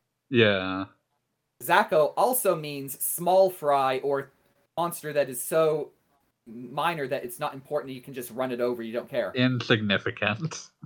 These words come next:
Speaker 2: Yes.
Speaker 1: Uh.
Speaker 2: So, um, it's like, if she does not end up being a com-, like, massively lying about something in the next ten hours, I'm gonna be very surprised.
Speaker 1: <laughs>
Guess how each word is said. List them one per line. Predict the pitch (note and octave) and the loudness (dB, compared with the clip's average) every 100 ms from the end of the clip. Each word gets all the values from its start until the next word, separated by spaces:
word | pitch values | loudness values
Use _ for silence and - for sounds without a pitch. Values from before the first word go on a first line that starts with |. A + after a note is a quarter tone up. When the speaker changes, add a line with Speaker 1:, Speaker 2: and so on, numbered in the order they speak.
| - _ | -20 _
Speaker 2:
Yes. | D3 C3 - - - _ _ _ _ _ _ _ _ - | 0 2 2 -2 -8 _ _ _ _ _ _ _ _ -2
Speaker 1:
Uh. | B2+ A#2+ A2+ G#2+ G#2 F#2+ - _ _ _ _ - | 0 2 0 -2 -4 -6 -12 _ _ _ _ 2
Speaker 2:
So, | E3+ E3 D#3 | 6 8 6
um, | D#3+ D3+ C#3+ C3+ C3 _ _ _ _ - | 4 4 2 -2 -12 _ _ _ _ -10
it's | |
like, | D#3+ C#3+ - | -6 -6 -6
if | E3 E3 | -10 -10
she | - B3 A3 | -10 -10 -4
does | F3+ - | -6 -4
not | D#3+ G#3 F#3+ - | 0 2 2 -4
end | F#3 F3 | -6 -4
up | - | -4
being | F3 D#3 C#3+ | -6 -10 -8
a | A#2+ | -10
com-, | - C#3+ C3+ _ _ C3+ | -10 -16 -18 _ _ -8
like, | B2+ | -8
massively | C#3+ F3 G3 F#3 - C3 | -4 -2 -2 -4 -10 -8
lying | B2+ D#3 D#3 D3 | -2 0 0 -2
about | C3+ B2+ | -6 -6
something | - C#3 C3 B2 B2 | -6 -8 -8 -8 -8
in | A#2+ | -8
the | |
next | C3 C3 - | -8 -8 -8
ten | - C#3 | -10 -4
hours, | C3 C3 A#2 C3+ | -2 -2 -2 -6
I'm | C#3 | -8
gonna | D#3 | -8
be | B2+ | -8
very | B2 B2 | -4 -6
surprised. | - - A#2 D#2 C2 - _ _ _ | -6 -6 -4 -4 -10 -20 _ _ _
Speaker 1:
<laughs> | - | -10